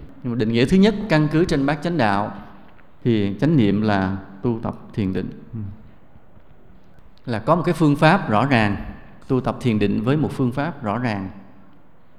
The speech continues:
Vào thời Đức Phật á, Đức Phật cũng rất là linh động, uyển chuyển, dạy nhiều cách nhiếp tâm cho các vị tỳ kheo. À, sau này các vị đại sư khác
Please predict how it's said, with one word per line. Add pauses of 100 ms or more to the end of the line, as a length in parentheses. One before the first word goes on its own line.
Vào
thời
Đức
Phật
á, (300)
Đức
Phật
cũng
rất
là
linh
động,
uyển
chuyển,
dạy
nhiều
cách
nhiếp
tâm (520)
cho (200)
các
vị
tỳ
kheo. (1000)
À,
sau
này
các
vị
đại
sư
khác